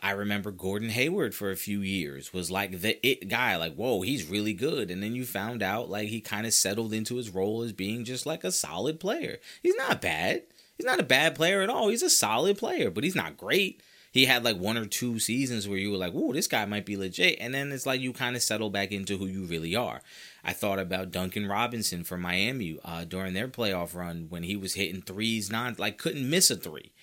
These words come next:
And then they gave him a massive contract, and then, like, he couldn't play anymore. You barely see the guy. And when you do see him, you're like, "Nah, yeah, that's done. He's gonna, he could shoot threes, but that's it." He settled into his role as what he is, a solid rotational player.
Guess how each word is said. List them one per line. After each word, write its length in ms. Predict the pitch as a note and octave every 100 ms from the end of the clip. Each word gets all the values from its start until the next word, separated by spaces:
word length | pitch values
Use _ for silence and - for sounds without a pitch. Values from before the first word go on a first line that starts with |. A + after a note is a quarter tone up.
| - - _ _ -
And 140 | A#2+
then 80 | D3
they 120 | D#3
gave 260 | C#3 D3+ C#3+
him 100 | C#3+
a 80 | C3+
massive 480 | B2 C#3 C#3+ D#3
contract, 540 | C3 D3 F3 B2+ C3+ -
and 100 | B2
then, 160 | D3+
like, 160 | D#3 D3
he 140 | D3+
couldn't 340 | D#3+ - F#3 F#3
play 260 | C#3 G#3+
anymore. 360 | F4+ B2 F2 D#2+
You 100 | E2
barely 400 | E2 A#2+ G#3 B3
see 220 | A#3 C4+
the 100 | D4+
guy. 300 | G2 - - - _ _ _ _
And 140 | B2+ D3
when 160 | F3
you 100 | F#3+
do 300 | D#3+ C#3 C4
see 240 | C#4+ D3 D3+
him, 140 | D#3
you're 80 | E3+
like, 240 | F3+ F#3+
"Nah, 160 | A3 F#2
yeah, 160 | E2 E2
that's 160 | F2+
done. 140 | E2 F2
He's 180 | A#2
gonna, 100 | A#2+
he 100 | A#2+
could 140 | - A#2+
shoot 240 | - F#2+
threes, 320 | F2+ G#2+ F#2+
but 140 | E2+ F#2+
that's 180 | A2 -
it." 300 | E2 E2 - _ - -
He 140 | B2+
settled 440 | B2 - G2 B2 A#2+
into 280 | A2 G#2+ G#2+
his 160 | A#2
role 300 | G2 F#2+ G2
as 120 | G2
what 160 | E2 F2
he 220 | G2+ B2
is, 260 | E3 G2+ D#2+
a 100 | F#2
solid 440 | - D2+ F2 G2
rotational 520 | A2+ A#2+ E2+ F2 A#2
player. 420 | B2 E3 C#3 C2+